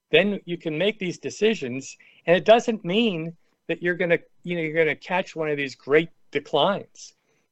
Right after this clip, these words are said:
You know, that's what you don't have to predict, because you're just gonna follow this discipline. And that way, if it keeps going up, you might look at yourself and say, "Ah, shoot, I sold when it was at,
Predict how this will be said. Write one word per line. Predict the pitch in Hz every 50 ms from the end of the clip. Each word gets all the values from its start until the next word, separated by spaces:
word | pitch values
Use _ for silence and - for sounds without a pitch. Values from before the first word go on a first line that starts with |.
| _
You | 147 139
know, | 135
that's | 127 143 156 175 - -
what | 185 190 185 147
you | 160 160
don't | 156 170 175 170 135
have | 156 175 180 175 -
to | - -
predict, | _ - 151 131 156 180 - - - _ - - _ _ _ _ _ _ _ _ _ _ _ _ _ _
because | - 143 - - 165 151 147 143 139 -
you're | 147 135
just | 127 - 196 196 - -
gonna | 202 170 135
follow | - - 156 147 160 165 156
this | 139 143 135 -
discipline. | - 170 190 - 185 170 - - 135 127
And | 131 131
that | 151 170 170
way, | 180 175 170
if | 151 -
it | 135 -
keeps | - - 214 220 - -
going | - 233 214 190 151 127 110
up, | 110 139 165 - _ _ _ _ _ _ _ _ _ _
you | 156 156
might | 147 170 214 220 175
look | 165 160 - 170
at | 139
yourself | 156 143 - - 160 147 - -
and | 127 -
say, | - 151 143
"Ah, | 180 202 196 175 139 -
shoot, | - - - - - 190 165 117 - _ _ _ _ _ _ _ -
I | 151
sold | 147 - - - 185 180 175 156
when | 151 156 147 139
it | 139 123
was | 147 139 131 -
at, | 143 127 120